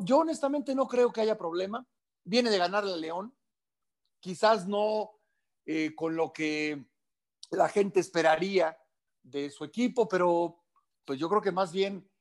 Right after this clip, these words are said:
Juan, mientras esté conforme con lo que tiene y esté a gusto, seguirá creciendo.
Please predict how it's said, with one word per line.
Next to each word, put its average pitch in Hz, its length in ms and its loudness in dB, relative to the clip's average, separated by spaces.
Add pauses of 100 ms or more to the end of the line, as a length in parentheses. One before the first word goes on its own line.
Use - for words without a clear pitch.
(280)
Juan, 190 360 0
mientras 156 420 -6
esté 196 180 -2
conforme 185 440 -2
con 160 140 -4
lo 156 100 -4
que 160 120 -6
tiene 185 260 0
y 170 40 0
esté 170 180 2
a 170 40 6
gusto, 196 600 2 (160)
seguirá 160 460 4
creciendo. 190 720 2